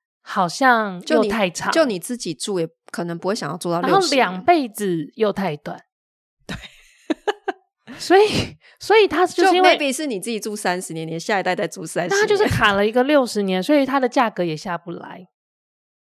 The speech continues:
Speaker 2: 没有，我觉得他，他的这个六十年逻辑应该是要让你还是有传承的这种价值感吧。就住两代啊，你自己住三十年，你下一代再，
Speaker 1: 哦。
Speaker 2: 再住三十年，只是你下一代想不想住三十年是另外一个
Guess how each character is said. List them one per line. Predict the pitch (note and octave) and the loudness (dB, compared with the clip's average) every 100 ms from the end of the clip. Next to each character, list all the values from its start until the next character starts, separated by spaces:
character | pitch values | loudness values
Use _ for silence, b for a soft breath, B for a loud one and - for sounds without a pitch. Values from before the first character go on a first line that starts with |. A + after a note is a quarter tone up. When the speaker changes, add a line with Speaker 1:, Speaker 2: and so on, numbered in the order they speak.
| _ _ _ _ | _ _ _ _
Speaker 2:
没 | D4+ | -2
有， | F#4 | 0
我 | A3+ | 2
觉 | G3 | 2
得 | A3 | 4
他， | C#4+ D4 | 4 2
他 | - D#4+ E4 | 2 2 4
的 | C#4 | 4
这 | A#3+ | 4
个 | B3 G#3 F3 - | 2 4 2 4
六 | D#4 | 2
十 | C4 F3+ | 2 -2
年 | E3+ E3+ | -4 -4
逻 | E3 F3+ | -2 -4
辑 | - E3+ | -4 -6
应 | - A3+ | -4 -2
该 | A#3+ B3 | -2 -2
是 | B3+ A3 | -4 0
要 | G#3+ F#3 - b b | 0 0 -6 b b
让 | D4 C4+ F#3 | 0 0 0
你 | A3+ | -4
还 | E3+ | -6
是 | - | -2
有 | G#3 D#3+ | -4 -4
传 | - - G3 | -6 -8 -6
承 | - - | -8 -8
的 | - - | -10 -12
这 | _ G3 | _ -10
种 | F3+ | -8
价 | - E3 D3+ | -6 -6 -6
值 | - | -12
感 | - - A#3 | -10 -10 -10
吧。 | C4+ - b b | -16 -18 b b
就 | E4+ F4 | -4 -2
住 | F4 C4 | -2 2
两 | F3 - | 0 0
代 | - A3+ G#3 | 0 2 2
啊， | F3+ F3 A#3+ _ _ _ _ _ _ _ | 0 -2 -6 _ _ _ _ _ _ _
你 | G3 | -10
自 | F#3+ | -2
己 | D#4 | -2
住 | C#4+ | -2
三 | C4+ A#3+ A#3+ | 0 0 0
十 | - F3+ | -2 -6
年， | E3 | -6
你 | E3 | -4
下 | A#3+ | 0
一 | A3+ | 0
代 | A3 | 2
再， | A3 | 0
Speaker 1:
哦。 | A3 | 0
Speaker 2:
再 | A3+ | -2
住 | A#3 F#3+ | -2 -4
三 | F#3 F3 | -4 -4
十 | F3+ | -6
年， | D#3+ | -6
只 | G#3+ | -6
是 | E4 | -6
你 | D4+ | -4
下 | D4 B3+ | -2 0
一 | |
代 | B3 | 0
想 | A#3 D#3+ | 0 -4
不 | G3+ | -4
想 | G#3+ E3+ | -6 -4
住 | A3+ | -6
三 | G#3+ G3 | -4 -6
十 | F#3 | -6
年 | E3 E3 | -10 -8
是 | G#3+ | -4
另 | G#3 G3 | -4 -4
外 | F#3+ | -6
一 | |
个 | F3 | -6